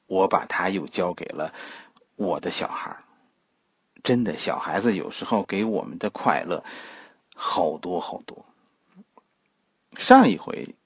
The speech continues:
咱们说到一句话，是吧？“天下未乱，蜀先乱；天下已定，蜀难安。”很多人其实不愿意听这句话，认为这是，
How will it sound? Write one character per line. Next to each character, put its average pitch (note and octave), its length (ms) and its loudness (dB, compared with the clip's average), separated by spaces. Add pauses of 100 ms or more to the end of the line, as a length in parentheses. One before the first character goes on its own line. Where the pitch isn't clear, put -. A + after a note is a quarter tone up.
(200)
咱 F2+ 220 0
们 G2+ 80 0
说 G#2 240 2
到 E2 220 2 (340)
一 F#2+ 160 -8
句 G2 160 -4
话， - 360 -2 (200)
是 - 160 -6
吧 D#2 240 -2
？“天 D#3 400 6
下 A2+ 300 8
未 G2+ 240 4
乱， F2 320 -4
蜀 - 340 -6
先 A2+ 280 4
乱； G2 300 2 (280)
天 C#3 380 8
下 F#2 280 6
已 D#2+ 220 -10
定， - 280 8 (440)
蜀 - 500 -2
难 E2 220 0
安。” F#2 240 0 (840)
很 B2+ 440 12
多 G3+ 200 12
人 A#2+ 200 8 (180)
其 - 160 0
实 A3 100 6
不 D3 220 4
愿 D#4 240 10
意 D#2 60 -6
听 F2 220 -4
这 F#2 120 0
句 - 160 -12
话， - 220 -8 (240)
认 D#3+ 240 8
为 A3+ 140 10
这 C#4 120 6
是， - 220 4